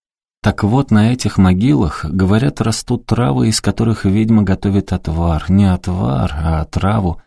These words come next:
лишённую цвета, вкуса и запаха, и не оставляющую никаких следов, почему доктор из Вильи и сказал,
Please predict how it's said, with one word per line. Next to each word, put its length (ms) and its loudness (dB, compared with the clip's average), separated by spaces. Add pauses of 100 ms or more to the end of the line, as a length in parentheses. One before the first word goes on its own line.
(180)
лишённую 640 2
цвета, 580 -4
вкуса 540 -6
и 100 0
запаха, 680 -4 (320)
и 120 4
не 160 4
оставляющую 1040 0
никаких 480 -2
следов, 640 -2 (280)
почему 320 2
доктор 380 0
из 260 0
Вильи 360 4
и 180 -4
сказал, 640 0